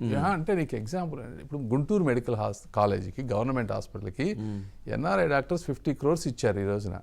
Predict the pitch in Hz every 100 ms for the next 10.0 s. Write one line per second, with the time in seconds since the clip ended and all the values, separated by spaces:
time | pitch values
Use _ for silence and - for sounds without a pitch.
0 | - 107 - 87 82 190 165 156 160 -
1 | 170 139 123 135 165 165 160 185 139 143
2 | 151 127 127 - 131 143 113 117 110 98
3 | 104 - 98 90 101 113 104 92 87 92
4 | - - 220 226 185 160 - 202 180 190
5 | 208 160 110 104 120 110 113 - 143 127
6 | 123 - 107 101 101 104 139 127 95 113
7 | 104 104 135 185 160 156 180 170 151 147
8 | 139 120 123 123 107 98 90 - 101 95
9 | - - 127 123 117 143 120 92 82